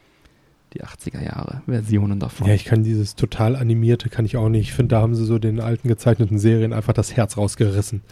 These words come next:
Speaker 1: So ist es.
Speaker 2: Die Seele, wie Shao Kahn.
Speaker 1: Ja.
Speaker 2: Oh.
Speaker 1: <laughs> So ist es.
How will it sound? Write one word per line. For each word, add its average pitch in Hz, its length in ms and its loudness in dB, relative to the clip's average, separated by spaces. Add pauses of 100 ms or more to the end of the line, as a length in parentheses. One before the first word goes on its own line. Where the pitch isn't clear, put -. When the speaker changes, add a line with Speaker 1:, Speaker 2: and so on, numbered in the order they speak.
Speaker 1:
So - 60 -10
ist - 180 -12
es. - 320 -20
Speaker 2:
Die 113 100 2
Seele, 98 540 4
wie 101 60 -8
Shao 101 180 -8
Kahn. 92 360 -10
Speaker 1:
Ja. 101 440 -10
Speaker 2:
Oh. - 260 2
Speaker 1:
<laughs> 147 60 8 (1400)
So 113 280 6
ist 120 180 4
es. - 400 -4